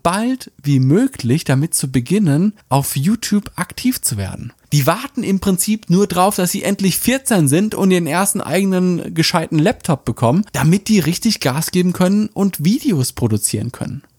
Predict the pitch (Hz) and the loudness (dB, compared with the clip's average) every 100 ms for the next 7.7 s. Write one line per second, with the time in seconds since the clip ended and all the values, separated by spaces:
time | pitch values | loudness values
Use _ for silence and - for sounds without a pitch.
0 | _ 151 - 208 196 202 - 196 185 180 | _ 0 4 2 2 0 0 2 2 0
1 | 156 50 50 - - 147 151 - 220 - | -4 -10 -18 -20 -10 -2 0 2 0 2
2 | 226 226 226 165 160 143 - 165 190 190 | 2 4 2 0 0 -2 0 0 2 2
3 | 175 160 151 214 143 123 175 - - 160 | 0 0 0 0 2 2 2 0 0 0
4 | 160 - - 262 269 123 110 107 95 98 | 0 -4 2 4 6 4 2 -2 -2 -6
5 | - 143 175 - _ 151 165 160 127 120 | -4 -4 -4 -8 _ 2 4 4 2 0
6 | - 240 - 180 107 - 101 98 - 147 | -2 -4 -2 0 -2 -4 -8 -8 -2 0
7 | 170 - 147 135 180 196 190 | 0 2 2 2 0 0 -2